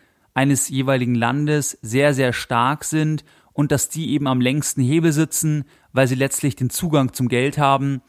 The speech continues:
das Geldmonopol haben und eben so viel Geld drucken können,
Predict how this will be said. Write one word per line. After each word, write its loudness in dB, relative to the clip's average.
das -2
Geldmonopol 0
haben 0
und -4
eben 0
so 2
viel 0
Geld -2
drucken 0
können, -2